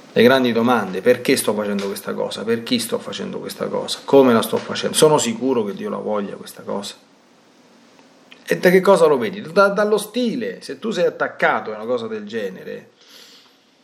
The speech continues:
ma come fa Dio a volerti, <laughs> a volere che tu faccia una cosa di questo? Capito? Prima guarisci, ecco, e poi fai tutto quello che vuoi. Guarisci, fatti curare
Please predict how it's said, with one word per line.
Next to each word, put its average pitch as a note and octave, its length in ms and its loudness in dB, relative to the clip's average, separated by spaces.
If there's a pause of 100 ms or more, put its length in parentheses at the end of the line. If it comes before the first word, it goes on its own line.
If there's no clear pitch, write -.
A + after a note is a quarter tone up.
(1800)
ma D3 100 2
come F#3+ 240 6
fa C3+ 200 4
Dio G#2+ 240 -6
a - 20 -6
volerti, G#2 480 -10
<laughs> - 380 -14
a - 120 -10
volere C#3 320 -4
che B2+ 120 -6
tu C3+ 100 -12
faccia B2+ 240 -6
una B2 100 -10
cosa A#2+ 200 -4
di A#2 100 -10
questo? A#2 380 -12 (320)
Capito? - 320 -6
Prima G#3+ 320 2
guarisci, D3+ 600 4 (640)
ecco, - 240 -18
e D#3 140 4
poi E3+ 520 6
fai D#3+ 220 -2
tutto D3+ 240 -4
quello C3+ 220 0
che B2 80 -2
vuoi. C3 360 4 (1600)
Guarisci, C3+ 360 -4
fatti C3 340 -6
curare B2+ 640 -4